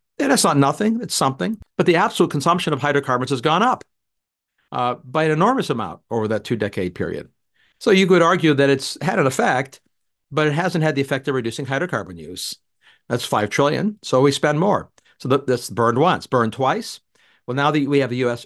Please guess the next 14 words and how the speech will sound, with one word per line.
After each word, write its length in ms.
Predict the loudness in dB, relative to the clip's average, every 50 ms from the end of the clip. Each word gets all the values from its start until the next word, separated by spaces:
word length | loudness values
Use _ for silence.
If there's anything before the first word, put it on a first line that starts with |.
| _
Inflation 380 | -14 -10 -4 -4 -4 -4 -2 -2
Reduction 400 | 0 2 2 0 0 -2 -2 -2
Act, 220 | -4 -6 -6 -2
which 240 | -2 -2 -2 -2 -4
will 80 | -4 -4
spend 520 | -4 -4 -2 0 0 0 0 -2 -4 -6 _ _ _ _ _ _ _ _ _ _ -6
not 300 | -2 0 0 0 0 -2 0
its, 360 | -2 -2 -2 -2 -6 -10 -10 -10 -14 _ _ _ -20
you 260 | -20 -12 -8 -6 -6
know, 340 | -6 -6 -6 -6 -6 -6 -6 -8
uh, 320 | -10 -10 -10 -10 -12 -14 -14 -18 _ _ _ _ _ _ _ _ _ _ _ _ _ _ _ _
face, 560 | -12 -4 0 2 4 4 2 2 -2 -6 -8 -12 _ -6
uh, 340 | -4 -4 -4 -4 -4 -6 -8 _ _ _ _ _ _ _ -2
amount 480 | 0 0 0 0 -2 -4 -8 -12 -16